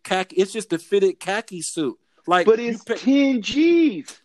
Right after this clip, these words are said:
Speaker 1: Man, listen, if you're gonna pay ten bands for some shit, I need that shit to be, like, Yeezy branded, oversized
Speaker 2: Nope.
Speaker 1: sweatsuit, tie-dye with tree sap and unicorn blood,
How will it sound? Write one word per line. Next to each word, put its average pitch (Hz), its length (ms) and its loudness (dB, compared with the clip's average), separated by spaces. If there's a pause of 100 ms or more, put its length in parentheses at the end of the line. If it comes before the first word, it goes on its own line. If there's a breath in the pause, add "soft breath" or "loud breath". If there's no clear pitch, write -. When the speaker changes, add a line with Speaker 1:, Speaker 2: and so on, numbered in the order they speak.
Speaker 1:
Man, 226 320 -6
listen, 214 360 -2
if 151 80 -6
you're 247 120 -2
gonna 240 200 2
pay 180 180 2
ten 190 320 -4
bands 185 340 -4
for 165 80 -14
some 151 160 -10
shit, 147 320 -6
I 156 100 -2
need 196 160 -4
that 165 140 -4
shit 147 160 -10
to 139 60 -16
be, 131 140 -8
like, 117 280 -2
Yeezy 165 680 -12
branded, 143 540 -8
oversized 156 720 -4
Speaker 2:
Nope. 151 140 0
Speaker 1:
sweatsuit, 156 500 -6 (260 soft breath)
tie-dye 180 640 -2
with 135 180 -12
tree 196 300 -12
sap 170 420 -8
and 127 100 -12
unicorn 165 520 -8
blood, 143 420 -4